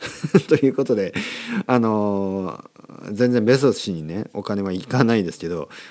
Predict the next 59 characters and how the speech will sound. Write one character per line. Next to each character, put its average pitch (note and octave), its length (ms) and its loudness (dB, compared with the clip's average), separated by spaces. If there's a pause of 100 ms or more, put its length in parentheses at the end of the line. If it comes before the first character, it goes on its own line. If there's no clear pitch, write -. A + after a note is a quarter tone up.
(120)
あ A2+ 100 -4
の、 G#2+ 80 0
そ D#3 140 4
う - 20 8
い E3+ 40 6
う D#3+ 60 0
こ F3 100 4
と F3 100 4
じ B2 80 0
ゃ - 20 -2
な F#2+ 100 -4
く - 80 -18
て、 F2+ 220 -2
や F#2+ 80 -2
っ - 40 -6
ぱ - 100 0
り - 320 -2
リ G#2 120 -4
サ D#3 160 2
イ G3+ 60 4
ク D4 100 -2
ル E2+ 80 -2
で E2 60 -8
す - 100 -14
よ D2 60 -12
ね。 E2 320 -12 (640)
ち - 100 2
ょ B4 40 8
っ - 240 0
と D#3 120 8
な C3+ 120 6
ん A#2+ 100 0
か、 G#2+ 220 0
あ G2 40 -2
の、 F#2 300 -4 (380)
傷 B2 240 -2
が C3+ 100 4
つ C3+ 140 2
い A#2+ 60 4
た F#2+ 100 0
だ E2 80 -4
け F2+ 100 -6
で、 E2 320 -6 (560)
あ F#2 140 -10
の D#2 680 -10
ー、 - 20 -10
も F#2+ 120 -6
っ - 60 -12
た F#3+ 120 4
い G3 40 4
な G3 120 4
い D3 80 4
じ F#2 60 -6
ゃ - 20 -10
な - 60 -14
い - 20 -18
で - 60 -20
す - 80 -20
か。 - 120 -20